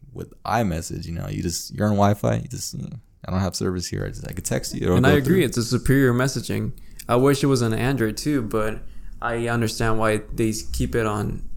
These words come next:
Speaker 2: I O S for the exclusivity.
Speaker 1: Mm-hmm.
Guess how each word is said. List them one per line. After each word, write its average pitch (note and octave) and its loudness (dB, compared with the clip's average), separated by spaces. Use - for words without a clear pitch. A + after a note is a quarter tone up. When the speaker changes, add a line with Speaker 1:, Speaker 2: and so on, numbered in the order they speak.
Speaker 2:
I A2+ -4
O A2+ -2
S A2+ -2
for - -2
the G#2+ -6
exclusivity. G#2+ 0
Speaker 1:
Mm-hmm. D#2 -2